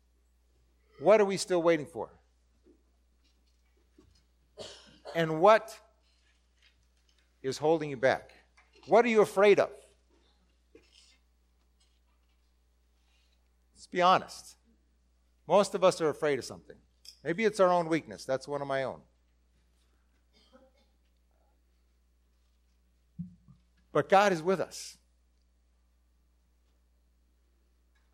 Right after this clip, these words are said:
God is with you. I don't know what the situation is that you're in. Maybe it feels like you're in the wilderness.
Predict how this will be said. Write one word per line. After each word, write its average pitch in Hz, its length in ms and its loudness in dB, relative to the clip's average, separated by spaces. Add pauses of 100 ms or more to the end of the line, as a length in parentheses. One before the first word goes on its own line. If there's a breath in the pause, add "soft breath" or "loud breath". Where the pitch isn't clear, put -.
(760)
God 202 240 8
is 180 120 -2
with 202 280 0
you. 220 440 -4 (400)
I 202 120 4
don't 240 120 2
know 220 100 4
what 214 200 4
the 196 80 -6
situation 202 600 0
is 202 180 0
that 175 100 -2
you're 160 140 -2
in. 214 260 -2 (3000)
Maybe 175 280 0
it 175 100 0
feels 190 220 0
like 185 180 4
you're 185 120 0
in 185 80 0
the 180 60 -4
wilderness. 175 720 -2